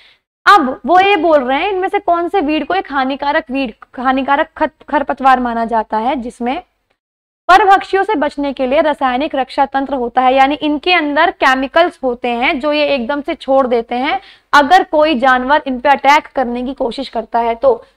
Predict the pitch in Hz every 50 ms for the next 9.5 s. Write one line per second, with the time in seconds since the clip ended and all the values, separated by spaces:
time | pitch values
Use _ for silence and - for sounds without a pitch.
0 | _ - 262 254 214 247 339 370 381 339 302 262 247 - 254 247 240 233 247 269
1 | 320 381 - _ _ _ _ _ _ _ - 302 294 294 330 359 381 370 - -
2 | 240 - - - - _ _ _ _ _ _ _ - 254 262 240 226 302 320 339
3 | 330 - 370 359 359 - 370 381 381 381 - 349 339 277 349 359 277 330 262 311
4 | 330 330 330 330 320 349 339 - 302 302 330 330 311 311 311 311 320 330 - -
5 | 339 330 277 370 - 339 311 254 285 254 277 254 - - 330 302 - 269 262 262
6 | 262 269 254 233 240 - 339 349 - - 233 220 220 262 285 311 349 381 359 -
7 | _ _ _ _ _ - 214 208 214 285 320 349 403 392 403 - 311 320 320 339
8 | 359 349 - 294 294 269 - 285 277 - 269 269 262 254 247 254 277 320 349 262
9 | 226 262 254 233 - 277 294 311 240 -